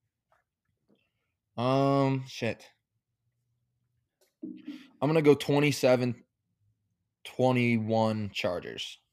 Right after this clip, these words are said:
I think, like I kinda mentioned before, I think the pace of the game, I think the Chargers will get out to an early lead.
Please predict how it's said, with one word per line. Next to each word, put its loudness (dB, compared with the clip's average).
I 0
think, -4
like 0
I 0
kinda -2
mentioned -4
before, 0
I 2
think -6
the -12
pace 0
of -6
the -6
game, -4
I -4
think -8
the -4
Chargers -2
will -6
get 0
out -2
to -6
an -2
early 0
lead. -4